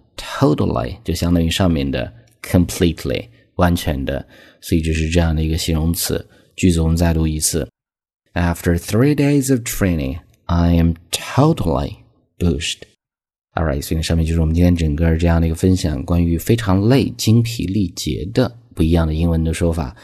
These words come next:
我们再去回顾一下，第一个叫做 hit the wall，第二个叫做 be worn out，第三个 exhausted，第四个 be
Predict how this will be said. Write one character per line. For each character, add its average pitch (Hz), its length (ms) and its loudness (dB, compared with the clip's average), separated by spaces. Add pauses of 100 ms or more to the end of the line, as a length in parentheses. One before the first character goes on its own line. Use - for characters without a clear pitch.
(320)
我 82 80 -2
们 80 80 2
再 82 120 2
去 80 120 -4
回 78 180 -2
顾 85 160 0
一 78 60 -2
下， 78 260 -4
第 90 160 2
一 92 60 4
个 85 120 0
叫 80 240 0
做 73 480 -6 (240)
hit 92 300 0
the 90 100 2
wall， 71 460 -2 (320)
第 87 100 2
二 82 160 2
个 78 80 -6
叫 73 240 -4
做 67 380 -4 (260)
be 87 120 -4
worn 95 480 4
out， 67 320 -2 (180)
第 80 100 -4
三 85 280 -2
个 78 240 -4 (460)
exhausted， 90 960 0 (260)
第 85 100 -2
四 80 240 -2
个 60 240 -4 (480)
be 87 340 4